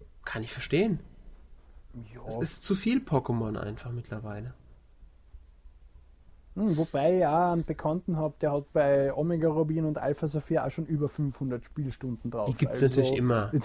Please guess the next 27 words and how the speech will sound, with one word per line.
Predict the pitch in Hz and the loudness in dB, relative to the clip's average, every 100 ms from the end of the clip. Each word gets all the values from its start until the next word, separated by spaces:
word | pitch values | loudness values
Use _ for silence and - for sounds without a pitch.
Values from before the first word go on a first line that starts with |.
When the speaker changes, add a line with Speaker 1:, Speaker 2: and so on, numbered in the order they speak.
| - - | 0 -4
Speaker 2:
<laughs> | - - - | -2 4 4
es | 196 - | 4 6
gibt | 214 202 | 4 6
immer | 214 208 175 175 - - - | 4 6 6 4 -2 -6 6
die | |
andere | 180 190 180 | 8 10 10
Seiten | 165 254 - - 143 | 8 6 4 4 2
der | |
geisteskranken | 143 156 113 117 143 113 117 107 | 8 10 8 4 2 4 6 6
Speaker 1:
Natürlich. | 151 147 | 4 6
Speaker 2:
Pokémon-Freaks, | 180 - 151 143 151 - 165 160 165 - - - - - - - | 8 8 8 8 6 6 12 12 12 12 2 -14 -16 -16 -14 2
die | 156 160 | 4 6
ihr | 160 | 6
Leben | 160 147 160 185 156 139 131 | 6 6 6 6 2 0 -2
opfern | 147 143 - 143 120 120 | -6 -4 0 0 0 -4
für | 139 | -2
dieses | 135 123 170 - | 0 2 4 2
<laughs> | |
Spiel. | - - 233 240 - - - - 311 | -2 12 12 12 8 -14 -6 2 2
Speaker 1:
Ja, | - - - 415 | 4 0 0 -2
die | 131 | 0
gibt's | 135 - - | 0 0 -2
immer. | 131 131 110 - - - - - - - - - - - - - | 4 4 2 -2 -18 -18 -18 -20 -20 -20 -20 -20 -20 -20 -20 -2
Aber | 135 127 156 | 4 6 6
es | 160 | 4
liegt | 160 | 2
damit | 143 131 | 4 4